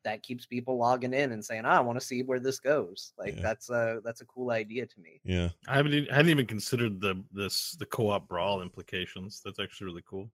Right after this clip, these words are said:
Speaker 2: Yeah, they could do, I mean, they could, I, I think some, one of us had said in the past when the first one came out and now this one with, uh, what do you call her? Uh, Discount Zarya? Is that what you call her? What do you call her?
Speaker 1: Hard,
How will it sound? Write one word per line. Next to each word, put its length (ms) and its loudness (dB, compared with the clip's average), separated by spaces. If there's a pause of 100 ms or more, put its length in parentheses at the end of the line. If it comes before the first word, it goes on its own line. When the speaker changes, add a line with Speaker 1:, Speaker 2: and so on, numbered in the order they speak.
Speaker 2:
Yeah, 320 4 (120)
they 200 -2
could 120 -4
do, 260 4
I 40 -6
mean, 160 4
they 100 8
could, 300 0 (260)
I, 140 4 (840)
I 60 0
think 220 0
some, 180 8
one 160 4
of 60 6
us 160 6
had 100 0
said 240 4
in 80 2
the 60 0
past 320 8
when 100 2
the 60 2
first 220 2
one 100 2
came 160 6
out 100 8
and 80 2
now 160 6
this 220 4
one 260 0 (680)
with, 320 2
uh, 80 6
what 120 4
do 40 6
you 60 4
call 220 4
her? 260 4
Uh, 240 2 (100)
Discount 540 0 (180)
Zarya? 420 4
Is 80 -2
that 80 4
what 80 4
you 40 0
call 220 -2
her? 160 -4
What 80 -4
do 40 0
you 60 -2
call 160 -2
her? 80 -4
Speaker 1:
Hard, 260 6